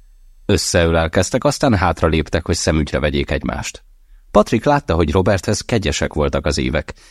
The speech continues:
Remélte, hogy ő is ugyanezt gondolja róla. A biztonság kedvéért behúzta a hasát, és kicsit kidüllesztette a mellét.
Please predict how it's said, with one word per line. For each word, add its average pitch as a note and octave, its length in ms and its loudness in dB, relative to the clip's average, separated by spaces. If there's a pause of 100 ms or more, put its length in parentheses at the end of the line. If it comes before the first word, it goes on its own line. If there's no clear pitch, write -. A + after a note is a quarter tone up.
Remélte, A2+ 400 4
hogy G2 200 0
ő G2+ 140 2
is F#2 140 0
ugyanezt D2 360 0
gondolja C2+ 420 0
róla. B1 440 -6 (460)
A - 100 -2
biztonság B2+ 460 2
kedvéért E2+ 500 0
behúzta D2+ 460 -2
a C#2 60 0
hasát, - 460 -4
és - 220 -4
kicsit - 340 -2
kidüllesztette C#2+ 840 0
a C2+ 60 0
mellét. B1+ 680 -4